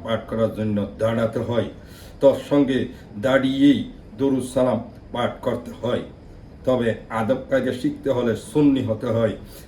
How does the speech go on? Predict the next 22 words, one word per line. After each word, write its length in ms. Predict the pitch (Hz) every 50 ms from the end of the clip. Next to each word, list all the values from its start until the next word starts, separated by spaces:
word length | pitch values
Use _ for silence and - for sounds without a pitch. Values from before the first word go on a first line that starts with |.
| - -
বা 240 | 110 120 117 104 - 104
যারা 240 | 123 131 135 127
সুন্নি 440 | - - - - 156 160 156 151 151
নহেন 360 | 143 139 123 107 127 127 113 101 - - - - - - -
তারা 220 | 127 131 123 117
যেন 220 | 131 131 127 117
বেয়াদব, 600 | 104 - - 110 139 143 139 120 135 139 127 - - - - - - - - - -
অথবা 500 | 120 127 123 - 147 139 139 117 104 - - - -
আল্লাহ 360 | - 127 135 143 147 143 139 - -
পাক 200 | 135 131 123 110 - - - - - - -
যেন 260 | 110 131 127 131 120
বেয়াদবদেরকে 1040 | - - - 120 131 131 117 107 135 131 - - 139 139 135 - - 123 110 101 - - - - -
কিয়াম 240 | - - 147 143 135
সহকারে 440 | - - 165 147 143 139 143 143 135
দরুদ 300 | 110 113 131 127 127 123
সালাম 300 | - - 127 123 120 120 - -
পাঠ 240 | 117 113 110 -
থেকে 260 | - 117 - 120 110 95 - - - - - - 98
বিরত 280 | 113 123 123 117 123
রেখেছেন, 540 | 127 123 123 123 127 127 - - 127 113 101 98 - - - - - - - -
যেহেতু 500 | 107 123 127 131 127 127 135 123 107 92 - - - - -
সৃষ্টিতে 680 | - - 139 156 147 - - 147 139 - 139 131 117